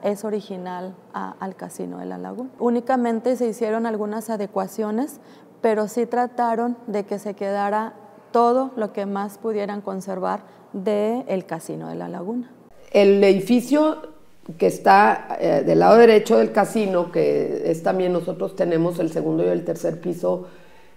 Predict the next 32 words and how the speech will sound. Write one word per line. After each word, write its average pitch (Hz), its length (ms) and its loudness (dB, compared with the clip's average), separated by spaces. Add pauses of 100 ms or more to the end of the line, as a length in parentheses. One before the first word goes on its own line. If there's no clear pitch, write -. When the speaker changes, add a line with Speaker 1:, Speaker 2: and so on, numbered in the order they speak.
Speaker 2:
eh, 160 420 0
de 165 460 -4
una 196 240 -2
familia 208 720 4
que 165 100 0
también 185 800 -2 (200)
hizo 196 300 -2
su 208 220 -4
fortuna 180 540 -2
a 185 60 -4
partir 170 360 -6
del 185 160 2
algodón, 190 720 0 (160)
agricultores, 92 920 0 (800)
el 190 300 0
antiguo 196 360 2
Banco 196 300 4
Chino. 202 420 2
Ese 175 180 2
es 220 100 0
el 202 200 2
edificio 170 460 0
más 190 220 -2
antiguo 190 400 0
de 180 100 4
los 147 260 -4
tres 180 280 0
que - 120 -6
tiene 160 280 -2
ahora 156 220 -2
el - 60 -2
museo. 165 380 -4